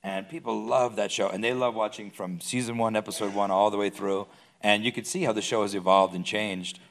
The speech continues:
The storylines change. Uh, there's some jokes that really started in the first season that are, that make the seventh season more funny. So I think ha-, having all that, I don't look at this like this episode has to work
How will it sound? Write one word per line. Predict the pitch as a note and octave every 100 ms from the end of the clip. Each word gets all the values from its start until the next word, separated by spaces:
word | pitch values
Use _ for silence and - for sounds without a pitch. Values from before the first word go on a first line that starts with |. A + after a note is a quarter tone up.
| -
The |
storylines | F2 G#2 G#2+ G#2 G2+ G2+ -
change. | - G2+ G2 F#2+ F#2 - - _ -
Uh, |
there's | F#2 F#2+
some | - A#2
jokes | F#2+ G2+ G#2 -
that | G2
really | G2 G#2 G2+
started | - G#2 G#2
in | G2
the | G2
first | G#2 G2+
season | G#2 G2+ G#2
that | F#2+
are, | F2+ F2+ - -
that | G#2
make | G2+ G#2+
the | G#2
seventh | - G#2 G#2
season | F#2 G#2 F#2+
more | F#2+ F#2
funny. | - F#2+ F#2+ F#2+ _ _ _ -
So | A2+
I | G#2+
think | A#2 C#3
ha-, | A#2+
having | G#2 A#2 A#2 A2+
all | F#2+
that, | F#2 F#2+ G2
I | G2 G2+
don't | C3+ A#2+
look | B2
at | B2+
this | G2+ G2+
like | G2+ F#2 - _ -
this | A#2 A#2
episode | A2+ A2 - G2+ F#2+
has | G2+
to | G#2
work | F#2 G2 F#2+